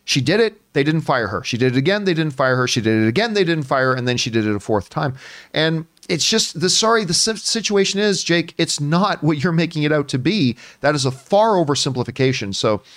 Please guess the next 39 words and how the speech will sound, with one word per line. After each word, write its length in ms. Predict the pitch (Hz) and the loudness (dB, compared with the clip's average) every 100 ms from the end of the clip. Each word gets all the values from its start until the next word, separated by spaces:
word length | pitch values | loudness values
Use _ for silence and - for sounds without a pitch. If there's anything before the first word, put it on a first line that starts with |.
| - - - | -20 -10 -2
uh, 100 | 117 | 0
that's 220 | 165 180 | 0 -2
just 120 | - | -2
my 120 | 160 | -2
take 260 | 131 131 117 | 0 -2 -2
on 160 | 92 | -6
it. 100 | 87 | -4
But 160 | - 190 | -2 0
a-, 60 | 220 | -2
anyway, 320 | 226 233 190 | 0 0 2
I 140 | 170 | 0
understand 320 | 226 214 226 | -2 -2 0
you 80 | 202 | 0
have 80 | 202 | 0
your 100 | 196 | -2
point 220 | 214 202 | -2 0
of 60 | 185 | 0
view 180 | 208 220 | 0 2
on 100 | 226 | 0
it, 80 | |
and 100 | 196 | -2
I 40 | 165 | 0
respect 440 | 156 - 165 180 | 0 -2 -4 -2
that. 220 | 202 208 - - _ - | -2 -2 -6 -20 _ -2
But 100 | 151 | 2
again, 240 | 160 156 | 2 2
it 100 | 135 | 2
is 140 | 131 | 0
not 180 | 139 131 | 0 0
the 60 | 131 | 0
one 160 | 120 104 | 0 2
that 120 | 95 | 0
I 80 | 92 | 0
share. 320 | - - - _ - - | -4 -8 -10 _ -12 -2
All 80 | 156 | 0
right, 140 | 117 | 0
anyway, 300 | 170 165 92 - _ - | -2 -2 -4 -10 _ -2
what's 260 | 175 175 | 0 0
next? 340 | 120 - - | -12 -12 -18